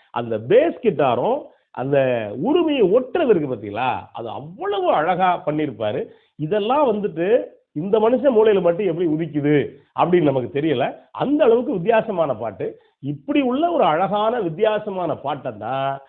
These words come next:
அனிருத்து கொதறி கொலை எடுத்து நாசம் பண்ணி வச்சிருப்பாரு. அது பொதுவா அனிருத்து சம்பாதிக்கிறதெல்லாம் தாண்டி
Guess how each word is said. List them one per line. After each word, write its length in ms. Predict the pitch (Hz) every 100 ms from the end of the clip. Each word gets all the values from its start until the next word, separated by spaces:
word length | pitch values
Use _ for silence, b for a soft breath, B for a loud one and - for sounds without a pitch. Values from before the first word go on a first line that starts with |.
| b b -
அனிருத்து 840 | 196 277 233 143 151 160 165 - -
கொதறி 640 | 160 202 269 165 151 170 -
கொலை 240 | 170 214
எடுத்து 540 | 226 147 - 139 151 -
நாசம் 480 | 113 131 190 233 185
பண்ணி 180 | 151 131
வச்சிருப்பாரு. 640 | 117 123 98 104 110 175 - b b
அது 180 | 110 110
பொதுவா 420 | 123 165 233 240
அனிருத்து 420 | 190 185 220 196
சம்பாதிக்கிறதெல்லாம் 840 | 160 143 165 208 208 202 202 214
தாண்டி 520 | 175 175 165 156 170